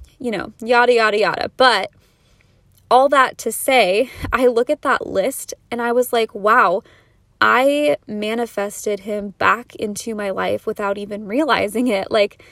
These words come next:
it all became so clear. And I had never really done that before. I had never sat down and wrote out a formal list of everything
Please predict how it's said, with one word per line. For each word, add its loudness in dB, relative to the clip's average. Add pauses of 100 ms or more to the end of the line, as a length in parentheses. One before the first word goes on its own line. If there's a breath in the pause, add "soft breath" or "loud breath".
(380 soft breath)
it 8
all 2
became -6
so -2
clear. 0
And -4
I -2
had -6
never -4
really -2
done -4
that -4
before. -4
I -2
had -10
never -4
sat -4
down -6
and -10
wrote 2
out -2
a -6
formal -4
list 0
of -6
everything -4